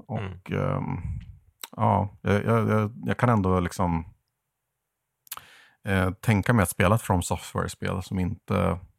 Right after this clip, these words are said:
Speaker 1: skulle vara så här besatt vid sin spelmekanik som de här spelen ändå är.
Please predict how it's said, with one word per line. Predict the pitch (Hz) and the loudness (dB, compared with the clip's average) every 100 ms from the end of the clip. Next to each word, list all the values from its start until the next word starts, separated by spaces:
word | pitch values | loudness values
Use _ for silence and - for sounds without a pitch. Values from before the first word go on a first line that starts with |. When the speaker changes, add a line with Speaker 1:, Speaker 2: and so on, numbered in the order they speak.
| - _ _ _ - | -20 _ _ _ -20
Speaker 1:
skulle | - 107 90 | -6 -2 2
vara | 87 85 | 4 4
så | - 87 | 2 0
här | 82 78 85 - - 107 98 120 120 110 101 | 0 0 -2 -6 -14 -14 -12 -10 -6 -4 -2
besatt | - 107 - - | 0 0 -2 -4
vid | 90 | -4
sin | 85 | -2
spelmekanik | - - 95 87 85 104 117 85 - | -4 0 0 2 0 0 0 -2 -6
som | 95 85 | -4 0
de | 82 | 2
här | 78 | 2
spelen | 80 87 87 85 | 0 -2 -2 0
ändå | 87 87 | -2 -2
är. | 50 104 95 - | 0 2 2 2